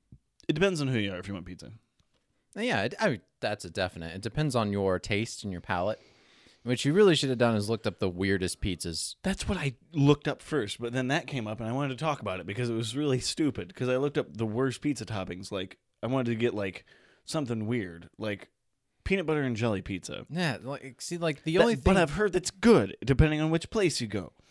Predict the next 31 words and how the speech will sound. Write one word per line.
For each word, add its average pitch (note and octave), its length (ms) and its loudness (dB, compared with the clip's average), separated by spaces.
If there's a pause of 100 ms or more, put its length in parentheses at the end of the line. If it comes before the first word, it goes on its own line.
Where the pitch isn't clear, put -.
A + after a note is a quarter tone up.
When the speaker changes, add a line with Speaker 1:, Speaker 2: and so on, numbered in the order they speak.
(600)
Speaker 2:
Uh, B2 160 -16
yeah, E3 320 -10
I E3+ 80 -8
guess E3+ 260 -4
if D#3+ 100 -8
you A#2+ 300 -6
get, C3 240 0
Speaker 1:
It - 40 0
Speaker 2:
like, - 100 2
Speaker 1:
depends - 80 0
Speaker 2:
a A3+ 40 0
Speaker 1:
on G#3+ 80 2
Speaker 2:
dessert G3+ 280 -2
Speaker 1:
who's G3 240 4
Speaker 2:
pizza. D#3+ 140 -2
Speaker 1:
making D3+ 200 -2
your C3+ 100 -2
pizza. - 360 -8 (440)
Speaker 2:
If G#2+ 120 -10
you B2+ 80 -6
get D#3 120 -8
a E3+ 60 -6
dessert G2 400 -4
pizza, C#3+ 340 -8
I D#3 40 -4
Speaker 1:
Yeah. - 60 -4
Speaker 2:
guess C3 120 -2
that G#2+ 140 -4
makes G2+ 160 -4
sense. D#2+ 320 -8
Uh, E3 100 -2